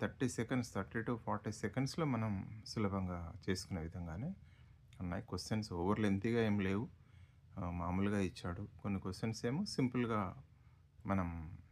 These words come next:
ఒక క్వశ్చన్ ఇస్తే నాలుగు ఆన్సర్స్ ఇచ్చారు. కొంచెం అసర్టివ్ రీజనింగ్ టైప్‌లో మాత్రం కొంచెం ఆలోచించి పెట్టాల్సి వస్తది. తర్వాత టీచింగ్ లెర్నింగ్ ప్రాసెస్ మీద క్వశ్చన్స్ అడిగాడు.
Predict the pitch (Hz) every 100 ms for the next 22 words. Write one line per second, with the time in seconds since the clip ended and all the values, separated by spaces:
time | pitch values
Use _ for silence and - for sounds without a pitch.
0 | - - - - 92 92 90 80 87 87
1 | - 98 87 - 110 87 80 71 85 101
2 | - - - 101 160 - - - - -
3 | - 120 117 123 - - 135 131 143 123
4 | 120 117 120 113 107 - 104 98 - 220
5 | 208 - 139 147 147 123 92 95 98 -
6 | - 90 85 82 - - - 185 - -
7 | - - - - - 127 127 117 - 123
8 | 139 120 113 120 110 107 104 - 117 123
9 | 117 117 95 - 101 90 85 85 82 90